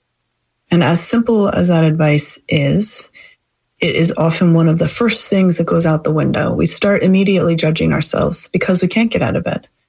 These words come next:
because we don't know what to do, because this is such a foreign experience. We feel completely shattered. We keep, we begin the narrative in our brain about how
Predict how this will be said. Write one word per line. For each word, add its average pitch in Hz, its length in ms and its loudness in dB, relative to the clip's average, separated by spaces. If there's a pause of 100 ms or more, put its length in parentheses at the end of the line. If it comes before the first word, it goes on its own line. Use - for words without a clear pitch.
(260)
because 180 260 2
we 180 120 2
don't 196 280 0
know 127 100 0
what - 160 -4
to 131 100 -4
do, - 260 -4 (460)
because 175 340 0
this 170 180 -2
is 170 100 -2
such 196 260 -2
a 185 60 2
foreign 165 320 2
experience. 151 720 0
We 165 80 0
feel 196 220 0
completely 170 500 -2
shattered. 143 540 -2 (400)
We 190 140 2
keep, - 300 -2
we 190 120 2
begin 190 420 2
the 160 380 2
narrative 175 580 2
in 160 120 2
our 151 120 0
brain 165 440 2
about 143 200 -2
how 156 400 0